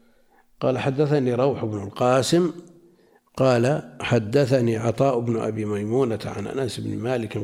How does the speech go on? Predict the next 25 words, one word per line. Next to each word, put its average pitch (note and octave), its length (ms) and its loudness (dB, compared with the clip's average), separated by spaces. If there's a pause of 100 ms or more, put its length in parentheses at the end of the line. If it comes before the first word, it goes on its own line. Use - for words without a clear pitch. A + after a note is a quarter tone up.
قال: D3 360 -2 (300)
كان A#2 260 0
النبي A2+ 480 -2
صلى - 120 -8
الله G#2 100 -4
عليه G#2 80 -8
وسلم C#3 680 -2 (320)
إذا A2 220 -4
تبرز A#2 600 -2
لحاجته A2 920 -4
أتيته C3 840 -2
بماء C3 680 -4
فيغسل C3+ 760 -2
به"، - 260 -12 (1200)
يغسل G2+ 400 -4
به C#3 540 -2 (320)
أثر G2+ 320 0
البول. F#2 360 -4 (960)
والترجمة: B2+ 720 0
"باب A2+ 260 0
ما A2 160 -2
جاء C3 300 -2
في C#3 100 2
غسل F3 300 -2
البول." F3 480 0